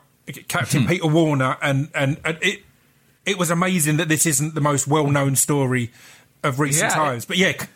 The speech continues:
Speaker 1: c-, continue,
Speaker 2: Yeah.
Speaker 1: continue. I don't want to interrupt there.
Speaker 2: Yeah. Well, um, it all started basically with me Googling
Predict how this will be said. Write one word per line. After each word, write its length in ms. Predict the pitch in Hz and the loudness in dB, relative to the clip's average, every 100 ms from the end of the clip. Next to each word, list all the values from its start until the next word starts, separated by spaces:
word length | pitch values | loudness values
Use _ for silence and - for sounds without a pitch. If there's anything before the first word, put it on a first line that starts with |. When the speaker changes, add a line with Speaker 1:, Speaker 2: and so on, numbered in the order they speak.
| - | -14
Speaker 1:
c-, 80 | - | -8
continue, 440 | - 175 165 190 127 | -4 -2 0 0 -2
Speaker 2:
Yeah. 60 | |
Speaker 1:
continue. 420 | 120 156 180 135 | -2 -2 -2 0
I 20 | 123 | 0
don't 100 | 156 | 2
want 100 | 160 | 0
to 40 | |
interrupt 340 | 151 156 156 | 0 -2 -2
there. 160 | 123 113 - - | -2 -6 -8 -2
Speaker 2:
Yeah. 360 | 156 143 113 - - - - - - - - _ _ _ _ - | 0 0 -4 -10 -20 -20 -20 -20 -20 -20 -20 _ _ _ _ -6
Well, 400 | 175 226 175 - | -2 0 -2 -6
um, 500 | 175 175 175 165 151 - - | -2 0 0 -2 -4 -8 -4
it 120 | 185 | 0
all 100 | 302 | 0
started 540 | - - 160 180 117 | -2 0 -2 0 -2
basically 480 | 117 117 - 123 120 | -2 -2 -2 0 2
with 220 | 110 107 | 2 2
me 580 | 120 117 113 113 113 - _ 104 | 2 2 4 2 0 -4 _ -2
Googling 540 | 120 117 104 98 95 | 0 2 2 0 -2